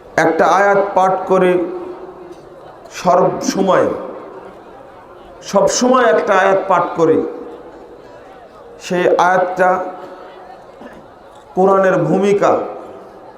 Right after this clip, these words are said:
সূরাতুল ফাতিহার মধ্যে এসেছে। সেটা কি? ইহদিনাস সিরাতাল মুস্তাকিম। এই আয়াতটি কোরআনের আর কোনো জায়গায় আছে? আর কোনো জায়গায় নাই,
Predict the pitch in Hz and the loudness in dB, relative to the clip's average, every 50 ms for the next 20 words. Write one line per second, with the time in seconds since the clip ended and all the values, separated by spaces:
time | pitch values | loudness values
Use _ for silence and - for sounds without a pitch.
0 | - - - - - - - - 190 190 190 190 180 180 - 180 170 - - 135 | -20 -20 -20 -20 -20 -14 -2 0 2 4 4 4 4 2 2 0 0 0 2 2
1 | 139 135 - 175 175 175 170 170 170 165 165 160 160 160 156 156 156 - - - | 0 2 2 2 2 2 2 0 2 2 2 2 2 2 0 0 0 -2 -4 -8
2 | - - - - - - - - - - - - - - - - - - - - | -8 -10 -12 -12 -16 -18 -18 -20 -20 -20 -20 -20 -20 -20 -20 -20 -20 -20 -20 -20
3 | - - - - - - - 175 165 170 190 190 185 214 226 226 233 226 233 220 | -20 -20 -20 -20 -20 -16 -8 -4 0 0 0 0 0 0 2 2 2 2 -2 -4
4 | - - - 175 185 175 180 170 185 180 180 175 170 170 160 - - 165 170 165 | -8 -8 -2 0 0 0 0 0 0 0 2 0 0 0 -2 -6 -6 -4 -2 0
5 | 170 165 165 160 160 156 170 185 - - 214 233 - - - - - - - - | 2 2 4 4 2 2 2 2 2 2 0 -2 -4 -6 -12 -14 -16 -16 -18 -18
6 | - - - - - 135 139 139 - - - 127 127 - - 147 147 143 - 117 | -18 -18 -16 -14 -12 -8 -8 -8 -8 -6 -4 -4 -4 -4 -2 0 0 0 0 -2
7 | 104 98 - - - - - - - - - - - - - - - - 175 - | -4 -8 -10 -12 -14 -18 -20 -20 -20 -20 -20 -20 -20 -20 -20 -14 -6 -2 2 2
8 | 185 156 175 190 208 196 - - - 214 214 214 - 185 208 202 202 202 202 202 | 4 4 4 4 2 2 0 -4 -6 -6 -6 -6 -2 0 2 2 2 0 0 -2
9 | - - - 185 208 196 - - 208 208 208 208 214 208 208 214 220 220 220 226 | -2 0 2 2 2 0 -2 -2 -2 -2 0 2 2 2 2 2 2 0 0 0
10 | - 185 - - - - - - - - - - - - - - - - - - | 0 -2 -2 -2 -2 -6 -10 -14 -18 -20 -20 -20 -20 -20 -20 -20 -20 -20 -20 -20
11 | - - - - - - - - - - - - - 175 190 196 - - 196 185 | -20 -20 -20 -20 -20 -20 -20 -20 -20 -20 -12 -6 -2 0 0 0 -2 -4 -6 -6
12 | 180 - 180 - - 160 160 - - - | -4 -2 0 0 0 0 0 -2 -4 -6